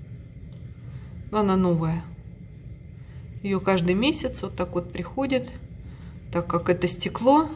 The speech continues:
и оно запачкивается, и дождём, и ветром, и пылью, и люди, может быть, её где-то попачкали.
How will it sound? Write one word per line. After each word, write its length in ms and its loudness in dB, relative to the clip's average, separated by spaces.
и 20 -4
оно 320 0
запачкивается, 1200 2
и 60 0
дождём, 560 6
и 60 6
ветром, 440 2
и 40 2
пылью, 500 2
и 520 0
люди, 280 4
может 320 4
быть, 260 0
её 160 6
где-то 280 4
попачкали. 800 2